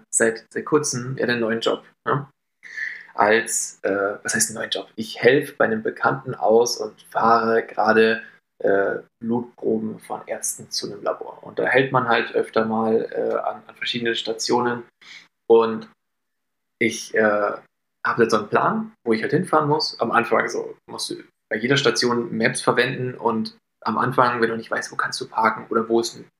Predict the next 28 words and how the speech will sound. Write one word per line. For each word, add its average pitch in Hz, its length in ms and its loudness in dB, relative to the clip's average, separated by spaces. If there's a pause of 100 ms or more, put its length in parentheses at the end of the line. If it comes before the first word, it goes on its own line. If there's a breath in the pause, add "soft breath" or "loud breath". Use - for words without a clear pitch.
(160)
überhaupt - 400 -2 (280)
irgendwie 139 360 2
eine 113 100 4
Möglichkeit, 113 680 -4
dich 120 120 -10
hinzustellen, 135 560 -4
weil 101 120 -2
du 113 60 -12
kannst 110 260 -8
in 113 80 -8
München - 340 -6
eh - 40 -18
nicht - 300 -20
nach - 220 -8
Parkplätzen - 480 -2
suchen, - 240 -10
das - 120 -10
funktioniert - 440 -14
nicht. - 160 -18 (560 loud breath)
Und - 80 -2
dann 107 100 4
steht 165 240 2
in 113 160 -4
jeder 107 240 2
Zeile - 520 0 (180)
von 117 120 -10
dieser - 200 -4
Tabelle, - 480 -6